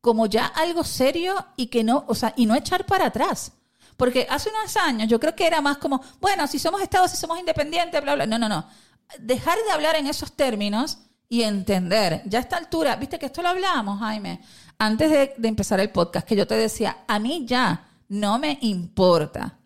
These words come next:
te lo digo honestamente. Si somos Estado o si somos independientes. Casi tengo una posición neutral. Lo que, mm, lo que anhelo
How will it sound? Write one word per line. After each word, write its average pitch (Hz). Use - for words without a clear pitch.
te 196
lo 175
digo 180
honestamente. 151
Si 233
somos 254
Estado 285
o 226
si 226
somos 208
independientes. 202
Casi 294
tengo 262
una 262
posición 247
neutral. 175
Lo 226
que, -
mm, 214
lo 214
que 220
anhelo 214